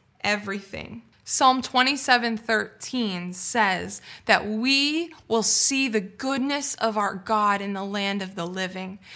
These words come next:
And so I say it's time for us as believers to stand up strong and not be a victim to anything, to, to no tactic, to, no tactic of the enemy,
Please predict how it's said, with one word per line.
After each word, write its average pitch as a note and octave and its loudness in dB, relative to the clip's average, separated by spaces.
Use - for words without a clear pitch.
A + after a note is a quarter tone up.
And A3+ -2
so - 2
I D4 8
say F3+ -2
it's C4 2
time B3+ 0
for - -6
us B3+ 6
as A3+ -2
believers G#3 -2
to B3+ 0
stand C4+ 4
up - 2
strong A3 2
and A3+ 2
not C#4+ 4
be D4 2
a A#3 4
victim A3+ 0
to - -4
anything, A#3+ 2
to, C4+ 0
to C4+ 4
no D#4 6
tactic, A#3+ -2
to, A3 0
no C4+ 4
tactic C4 -2
of G#3 -4
the G3 -4
enemy, A3 -2